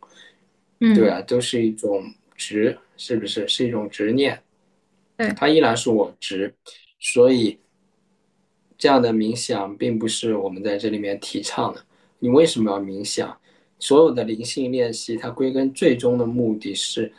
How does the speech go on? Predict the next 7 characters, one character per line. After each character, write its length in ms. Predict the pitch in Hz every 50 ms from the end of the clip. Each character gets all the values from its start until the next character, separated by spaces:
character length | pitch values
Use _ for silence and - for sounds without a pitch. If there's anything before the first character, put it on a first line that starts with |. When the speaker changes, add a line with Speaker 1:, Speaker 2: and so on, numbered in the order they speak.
| _ _ _
Speaker 2:
能 240 | - 98 98 98 101
够 360 | 101 123 110 107 - - - _ _ _ _ _ _ _ _ _ _ _ _ _ _ _ _ _ _ _ - - - _ _ _ _ _ _ _ _ _ _ _ _ _ _
让 260 | - 269 277 269 240
你 180 | 220 202 - - _ _ _ _ _ _ _ _ _ _ _ _ _ _ _ _ _ _ _ _ _ _
回 260 | - - 110 107 107
归 220 | 107 110 113 110
到 260 | 110 110 104 101 98